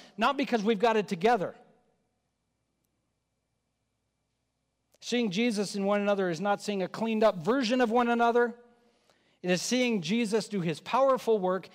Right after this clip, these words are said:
in the middle of our mess. Seeing Christ work in one another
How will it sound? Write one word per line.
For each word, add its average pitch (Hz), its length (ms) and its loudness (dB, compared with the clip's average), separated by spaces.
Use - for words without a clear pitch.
in 180 140 -2
the 180 60 2
middle 196 580 2
of 165 180 -2
our 170 140 2
mess. 170 760 -4
Seeing 254 240 0
Christ 247 380 2
work 262 240 0
in 240 80 2
one 220 180 2
another 196 460 0